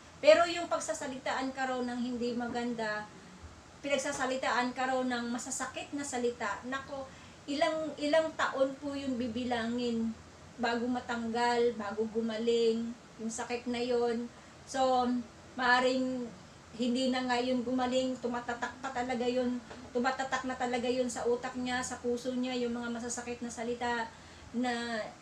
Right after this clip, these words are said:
nilalaban, nilalaban sa'yo. So, yun yung ano, yun yung na, yun yung nagagawa po ng ano, ng mga taong masasakit magsalita, parang virus na nakakamatay.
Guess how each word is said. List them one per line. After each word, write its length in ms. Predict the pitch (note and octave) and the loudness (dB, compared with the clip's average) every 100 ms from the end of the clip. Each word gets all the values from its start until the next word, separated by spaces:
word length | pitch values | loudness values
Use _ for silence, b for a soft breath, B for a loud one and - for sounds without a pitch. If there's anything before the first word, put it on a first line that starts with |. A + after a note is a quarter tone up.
| - | -2
nilalaban, 960 | B3+ C4+ C4 B3 A#3+ A3+ B3 A#3+ A3+ A3 - - - - - - | 0 2 2 2 0 -2 -2 -2 -2 -6 -12 -20 -20 -18 -12 -2
nilalaban 640 | B3+ C4 C4 A#3+ A3+ A#3 | 0 2 0 0 0 -2
sa'yo. 480 | A3+ C4 C4 B3 B3 - - - | 0 -2 0 0 -2 -10 -18 -14
So, 240 | - D4 C#4 | -4 0 2
yun 240 | E4 F#4 | 2 0
yung 160 | F4+ E4 | -2 0
ano, 320 | C#4 D4 D#4 | 2 4 4
yun 240 | B3+ C#4+ | 4 2
yung 160 | D#4 D4+ | 0 0
na, 400 | D4 C#4 C4+ C4+ - - - - - - - - C4 | 0 0 0 -2 -4 -14 -20 -20 -20 -20 -20 -12 -2
yun 240 | D4 D4 | 2 4
yung 160 | D4+ C#4+ | 4 2
nagagawa 640 | C4 B3+ A#3+ B3+ C4 B3+ | 2 2 4 4 4 2
po 160 | C4+ C4 | 0 0
ng 160 | B3+ | 0
ano, 400 | A#3+ B3 D4 C4+ | -2 -2 -2 -2
ng 200 | B3 A#3+ A#3 - B B - | -2 -4 -6 -10 B B -8
mga 400 | C4 C4+ C4 C4 | -2 2 2 2
taong 320 | C4 C4 B3+ | 2 2 0
masasakit 480 | A#3+ B3 B3 B3+ B3 | -2 -6 -6 -6 -4
magsalita, 640 | A#3 A#3 A#3 A3+ A3+ - | -4 -2 -2 0 -2 -2
parang 480 | A#3 A#3 B3 A#3+ A#3 | -2 -2 -2 -2 -2
virus 400 | A#3 A#3+ A#3+ A#3+ | 0 0 -2 -4
na 240 | A3 A3 | -4 -4
nakakamatay. 720 | A3+ A3 A3+ G#3+ A3 G#3+ G3 | -4 -6 -4 -6 -6 -8 -8